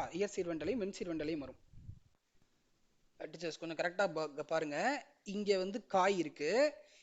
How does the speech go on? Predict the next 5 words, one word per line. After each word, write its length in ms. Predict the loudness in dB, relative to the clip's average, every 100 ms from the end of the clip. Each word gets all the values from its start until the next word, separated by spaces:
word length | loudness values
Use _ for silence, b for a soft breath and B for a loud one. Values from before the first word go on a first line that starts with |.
| b -6
இந்த 260 | 0 2
காய், 580 | 0 4 6 8 6 2 -10 _ _ _ _ _ _ _ _ _ _ _ _ _ _ _ _ -6
இதற்கான 680 | 2 2 6 4 6 2 2
வாய்ப்பாடு 420 | 2 4 6 4 4
இது. 220 | 2